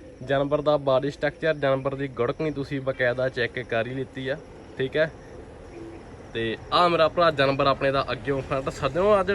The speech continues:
ਟਾਈਮ ਨਾਲ ਫੋਨ ਲਾ ਲਿਓ ਮੇਰਾ ਵੀਰ, ਇਹੋ ਜਿਹੀ ਚੀਜ਼ ਇਸ ਰੇਟ ਦੇ ਵਿੱਚ ਖੜਨੀ ਨਹੀਂ ਮੇਰਾ ਵੀਰ, ਠੀਕ ਹੈ। ਮੌਕੇ ਦਾ ਮੇਰਾ ਭਰਾ ਫਾਇਦਾ ਚੁੱਕਦੇ ਹੋਏ ਚੰਗਾ ਜੋੜਾ ਆਪਣੇ ਘਰ ਤੁਸੀਂ ਮੰਗਵਾਓ ਤੇ ਅਗਲੇ ਸਾਲ ਦੇਖਿਓ ਮੇਰਾ ਵੀਰ,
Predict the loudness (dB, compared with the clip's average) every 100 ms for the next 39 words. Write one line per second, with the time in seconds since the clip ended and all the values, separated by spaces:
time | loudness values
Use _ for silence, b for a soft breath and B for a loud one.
0 | 2 4 6 6 4 4 2 0 2 2
1 | 2 0 2 2 0 -2 -4 0 2 2
2 | 0 0 -2 -2 -2 -2 -2 -2 -2 -2
3 | -2 -2 -4 -2 -4 -4 -8 -8 -2 0
4 | 2 0 0 -2 0 0 -2 -8 -14 -18
5 | B B B -6 -4 2 2 6 6 6
6 | 4 4 6 4 4 4 4 2 2 4
7 | 4 0 -2 0 0 0 -4 -10 -16 -18
8 | 2 4 8 6 6 4 4 4 0 2
9 | 0 2 -4 0 2 2 4 4 4 2
10 | 4 6 6 4 2 2 0 0 -2 0
11 | -2 -2